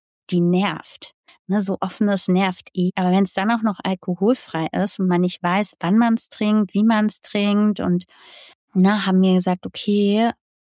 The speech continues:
es muss alkoholfrei, muss anders gehen, auch leichter gehen und sind ja im wahrsten Sinne des Wortes extrem leicht durch dies, durch die Konzentrierung. Und, äh, genau, und starten jetzt mit unserem zweiten Produkt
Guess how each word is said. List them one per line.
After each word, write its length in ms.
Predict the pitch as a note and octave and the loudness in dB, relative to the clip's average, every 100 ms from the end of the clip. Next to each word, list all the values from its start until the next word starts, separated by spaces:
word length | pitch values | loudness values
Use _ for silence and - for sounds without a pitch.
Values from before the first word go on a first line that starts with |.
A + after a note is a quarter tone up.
| _ - | _ -10
es 160 | - | -2
muss 160 | F#3+ - | -2 -2
alkoholfrei, 580 | - F#3+ - G3 - G3+ | -4 -4 -4 -4 -2 -2
muss 200 | G3+ - | -2 -2
anders 380 | F#3+ G3+ F3+ - - | 0 0 0 -4 -8
gehen, 280 | E3 E3 | -4 -4
auch 120 | E3+ - | -4 -6
leichter 400 | E3+ F#3+ - F3+ | -4 -2 -4 -8
gehen 460 | F3 E3+ E3 E3+ F3 | -6 -6 -4 -2 -2
und 240 | E3+ - _ - - - _ - | -4 -6 _ -20 -20 -20 _ -6
sind 220 | F#3 F#3 | 0 2
ja 100 | F#3+ | 4
im 140 | F3 | 2
wahrsten 380 | E3 F3 - F#3 | 0 -2 -2 -2
Sinne 180 | F#3 F3+ | 2 2
des 220 | F3+ - | 0 -2
Wortes 320 | F3 F3+ F#3 | -2 -2 -6
extrem 560 | F3+ - - F#3 G3+ G#3+ | -10 -14 -6 -2 2 2
leicht 500 | G3 G3+ A3+ - - | 0 0 -2 -4 -6
durch 160 | G3 | -6
dies, 320 | - - - - _ - | -6 -12 -12 -16 _ -8
durch 180 | G3 - | -6 -4
die 140 | G#3 | -8
Konzentrierung. 1040 | - A#3 A3 - G#3+ - A3 A3+ A#3 B3+ - _ _ _ _ _ _ _ _ - | -6 -4 -4 -4 -6 -4 -4 0 2 0 -2 _ _ _ _ _ _ _ _ -2
Und, 640 | G3+ G3 G3 F#3+ F#3+ F3+ - | 2 4 4 4 4 0 -2
äh, 320 | F#3+ F#3 F#3 | 0 2 0
genau, 300 | F#3 D#4 G3+ | 4 4 4
und 280 | F#3 F3+ - - | 2 0 -4 -8
starten 460 | - - F#3+ - G3 | -6 -2 -4 0 -2
jetzt 180 | F#3+ | 0
mit 140 | G3 F#3 | -4 -2
unserem 260 | F#3 F3+ | 0 0
zweiten 380 | F3+ - A#3 B3+ | -2 -2 0 0
Produkt 600 | - A#3 A3 A3+ - - | -2 -4 -2 -4 -6 -18